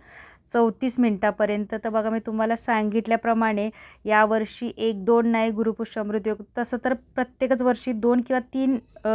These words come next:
वेळा वर्षात गुरुपुष्य अमृत योग येतो, पण ह्या वर्षी म्हणजे दोन हजार चोवीस सालीनं आपल्याला एकदा नाही, दोनदा नाही, तर तब्बल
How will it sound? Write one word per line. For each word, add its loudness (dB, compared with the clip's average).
वेळा 4
वर्षात 0
गुरुपुष्य -4
अमृत -2
योग 2
येतो, -2
पण -4
ह्या 2
वर्षी -2
म्हणजे -2
दोन 0
हजार 0
चोवीस -2
सालीनं 0
आपल्याला 0
एकदा 2
नाही, 4
दोनदा 2
नाही, 0
तर -4
तब्बल -4